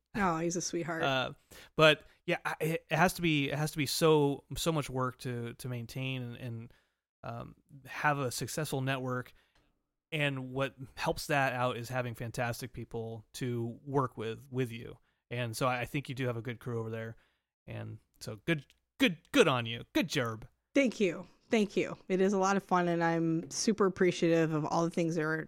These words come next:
Speaker 1: about to come. Not to mention, my daughter has a podcast too, so she does,
Speaker 2: <gasps>
Speaker 1: she does one on there.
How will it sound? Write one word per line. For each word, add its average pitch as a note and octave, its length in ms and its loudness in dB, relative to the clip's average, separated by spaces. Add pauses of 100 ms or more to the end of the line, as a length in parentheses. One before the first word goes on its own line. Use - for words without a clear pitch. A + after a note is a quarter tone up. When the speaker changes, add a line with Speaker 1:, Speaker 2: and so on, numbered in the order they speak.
(140)
Speaker 1:
about F3+ 440 2
to E3+ 80 -8
come. D#3 400 -6 (100)
Not E4+ 160 6
to A4+ 80 6
mention, F#4+ 480 4 (500)
my A#3+ 100 4
daughter A3+ 240 4
has F#3+ 180 -2
a - 20 -14
podcast E3+ 480 -6
too, - 160 -12
so - 280 0
she G4 60 -4
does, F#4 480 -4 (160)
Speaker 2:
<gasps> D4+ 180 -8
Speaker 1:
she D4 80 -8
does F3 240 -6
one - 160 -8
on - 180 -10
there. - 240 -14